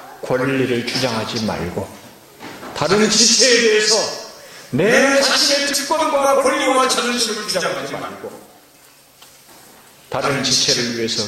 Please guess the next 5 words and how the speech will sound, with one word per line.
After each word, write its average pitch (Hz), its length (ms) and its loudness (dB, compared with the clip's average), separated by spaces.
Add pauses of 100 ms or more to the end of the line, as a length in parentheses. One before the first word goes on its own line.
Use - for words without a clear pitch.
기꺼이 233 840 0 (800)
포기하여 139 680 -4 (1040)
하나됨을 151 1080 -2 (320)
힘써 208 800 -2
지키도록 - 680 -6